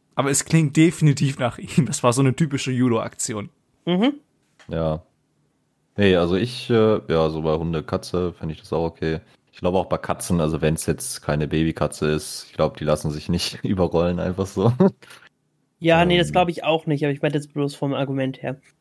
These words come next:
Speaker 2: Außerdem, ich bin ja auch
Speaker 3: Ja.
Speaker 2: ganz ehrlich, ich glaube, wenn's keine Babykatze mehr ist, kann man sie auch schlecht davon abhalten, auf, auf dem Bett zu schlafen, ohne sie auszusperren.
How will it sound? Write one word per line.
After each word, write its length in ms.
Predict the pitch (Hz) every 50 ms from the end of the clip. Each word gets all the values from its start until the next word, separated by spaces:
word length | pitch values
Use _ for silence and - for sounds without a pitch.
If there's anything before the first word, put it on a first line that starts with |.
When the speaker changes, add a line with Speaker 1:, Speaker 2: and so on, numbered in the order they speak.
| _ _ _
Speaker 2:
Außerdem, 320 | _ 190 190 - 202 202 202
ich 140 | 190 185 -
bin 100 | 196 196
ja 120 | 196 190
auch 40 | 180
Speaker 3:
Ja. 120 | 151 151
Speaker 2:
ganz 180 | 151 147 151 156 -
ehrlich, 380 | 160 175 180 185 180 180 -
ich 180 | - 160 - _
glaube, 440 | - 170 165 165 165 160 165 160 156
wenn's 180 | 165 165 -
keine 180 | - 165 165 151
Babykatze 540 | 151 165 165 165 156 - 170 160 147 - 160
mehr 100 | 156 98
ist, 120 | 147 147
kann 100 | - 165
man 80 | 160 151
sie 80 | 175
auch 80 | - -
schlecht 240 | - - 156 143 -
davon 180 | 151 - -
abhalten, 560 | - - 151 - - - 143 135 131 131 -
auf, 200 | 131 127 - -
auf 140 | - 139 131
dem 100 | - 135
Bett 140 | 131 127 -
zu 100 | - 139
schlafen, 420 | - - 139 131 127 127 - 139
ohne 180 | 120 143 143 139
sie 100 | 131 -
auszusperren. 600 | 107 147 151 - - 135 - - 120 113 117 -